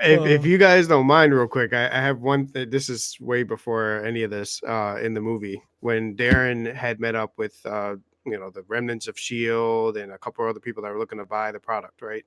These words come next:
Speaker 1: Uh, buy the Pym particles or, or just their army, the, the mini army. <sighs> So I've been doing, I, I went down a rabbit hole a couple weeks ago, and I, I call it the ten ring,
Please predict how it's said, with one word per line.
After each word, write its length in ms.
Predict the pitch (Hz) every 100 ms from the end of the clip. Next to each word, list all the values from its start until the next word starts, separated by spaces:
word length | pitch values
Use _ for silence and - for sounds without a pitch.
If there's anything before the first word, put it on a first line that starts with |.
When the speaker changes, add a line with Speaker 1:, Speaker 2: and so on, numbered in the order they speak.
| -
Speaker 1:
Uh, 140 | 104 101
buy 380 | 104 104 104 101
the 100 | 98
Pym 180 | 123
particles 460 | 107 104 101 101 98
or, 280 | 101 98 101
or 180 | - 101 _ _ _ -
just 220 | 123 - -
their 140 | 127
army, 360 | 131 135 98 - _
the, 260 | - 117 107
the 120 | 110 110
mini 240 | 127 127
army. 220 | 110 98 95
<sighs> 40 | - - - - - - _ _ _ _ _ _ _ _ - - -
So 220 | - 160
I've 180 | 139 165
been 180 | 196 185
doing, 200 | 165 180 135
I, 120 | 147 -
I 80 | 135
went 180 | 135 147
down 140 | 147
a 60 | 143
rabbit 260 | 131 110
hole 240 | 113 104 110 - -
a 60 | 143
couple 220 | 135 123
weeks 180 | 120 107
ago, 240 | 101 104 107 _ _ _ -
and 600 | 120 120 117 117 113 110 _ _ _ _ - -
I, 140 | 117 -
I 40 | 120
call 180 | 135 127
it 60 |
the 80 | 120
ten 260 | - 139 131
ring, 380 | 131 123 117